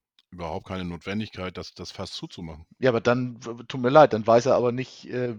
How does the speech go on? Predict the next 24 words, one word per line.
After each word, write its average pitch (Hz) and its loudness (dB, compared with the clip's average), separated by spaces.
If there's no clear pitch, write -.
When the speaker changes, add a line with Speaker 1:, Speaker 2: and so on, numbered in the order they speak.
Speaker 2:
wie 135 -2
er 120 4
sein 117 0
Interview 123 -4
zu 123 -10
interpretieren 120 -4
hat. 90 -6
Und 117 -8
das, - 2
das, - 2
äh, 135 4
halte 127 4
ich 123 -8
mal 123 6
für 120 2
weit 120 4
hergeholt, 123 0
denn 110 0
ich 123 -6
halte 131 6
ihn 123 -2
für 123 2
einen 117 2
Kommunikationsprofi 127 -4